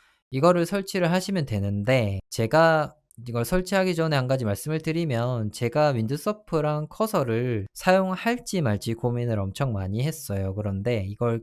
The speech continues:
결과적으로 사용을 하게 된 계기가 이 두 가지 아이디 모두 비주얼 스튜디오 코드를 기반으로 만들어졌습니다. 그래서 비주얼 스튜디오 코드가 익숙하신 분들은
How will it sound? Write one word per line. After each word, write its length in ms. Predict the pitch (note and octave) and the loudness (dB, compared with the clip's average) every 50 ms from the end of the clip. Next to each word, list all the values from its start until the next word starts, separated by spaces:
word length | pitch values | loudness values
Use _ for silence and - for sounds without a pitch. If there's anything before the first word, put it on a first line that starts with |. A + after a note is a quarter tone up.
| - _ _ | -8 _ _
결과적으로 720 | - A2+ A2+ A2+ B2+ C3 C3 B2 A#2+ A2 A2 A2 G#2+ G#2 | -2 -2 0 0 2 0 0 0 -2 -4 -4 -6 -6 -4
사용을 320 | - B2 A#2 A2+ A#2 B2 | -4 -2 -2 -2 -2 -2
하게 240 | - D3 C#3+ C#3 A#2+ | -4 -4 -4 -4 -4
된 200 | - A2+ A2 G#2 | -4 -4 -6 -6
계기가 760 | - - G2+ F#2+ - G2+ G#2 G2 - A#2 A#2+ A2 G2 G2 G2 - _ _ | -6 -8 -8 -8 -6 -8 -8 -6 -4 -2 -2 -2 -2 -6 -10 -14 _ _
이 280 | F3 F#3+ G3 G3 F#3 | -4 -2 -2 -2 -4
두 180 | - - A#2 G#2+ | -6 -6 -4 -2
가지 720 | A#2+ C3 C3 C3 C3 - C3+ C3+ C3+ C3+ C3+ C3+ A2+ - _ _ _ _ _ _ | 0 2 2 0 0 -4 -4 -2 -2 -2 -4 -4 -6 -10 _ _ _ _ _ _
아이디 640 | G#2+ A#2 A#2 A#2+ B2+ B2+ - C3+ C3 C3 C3 C3 B2+ A#2 | -2 0 2 2 0 0 0 0 0 0 0 0 0 0
모두 560 | G#2+ A#2 C3+ C#3 - D3 D3+ C#3+ G#2+ F#2 F#2+ - - | 0 0 -2 0 0 2 2 2 0 -2 -4 -4 -2
비주얼 380 | - C3+ B2 C#3 D3+ D#3+ E3 | 0 0 0 2 2 2 2
스튜디오 600 | D#3+ - - - G3+ F#3+ G#3 G#3 G3+ F#3+ F#3+ - | 2 0 -4 -6 -4 -2 0 0 2 0 0 -4
코드를 580 | - - - A#3+ A#3+ A#3 G3+ F#3 G3 G#3 A3 G#3+ | -6 -4 -2 0 2 2 2 4 2 2 0 -2
기반으로 760 | - - D3+ D3+ D3 C3+ A#2+ A2+ G#2 G2+ A#2 C#3 C#3+ A2+ G2 | -2 -2 2 4 4 4 4 4 2 2 2 2 2 2 0
만들어졌습니다. 1000 | F#2+ B2+ G#2 G#2+ G#2 - - E3 A#2+ - F#2+ - - A2 G2+ F#2+ - - - - _ _ _ _ _ - | -2 -2 -2 0 2 4 4 4 2 2 -2 -4 -4 -2 -4 -4 -4 -8 -14 -20 _ _ _ _ _ -4
그래서 500 | - G2+ G2+ - C#3+ C3+ A2 F#2+ F#2+ - _ _ | -4 -2 -2 0 0 0 0 0 -4 -8 _ _
비주얼 360 | - B2 A#2 B2+ D#3 D#3+ E3 | -2 -2 0 2 2 2 2
스튜디오 400 | D#3+ - - - F#3 G3 F3+ F3+ | 2 0 -4 -6 -4 -4 -4 -4
코드가 640 | - - - G3 G#3 - G3 F#3 F#3 F3+ F3+ E3+ D#3+ | -2 0 0 0 0 0 0 0 0 2 4 4 4
익숙하신 560 | D#3 D#3+ - - F#3 - F3 E3+ - F3 D3+ | 2 0 -4 -6 -4 -2 -2 -2 -2 -2 -4
분들은 500 | C3 B2+ A#2 G#2+ A2 C3 D#3+ G3 A3+ A3+ | -2 -2 0 0 2 2 2 0 0 -2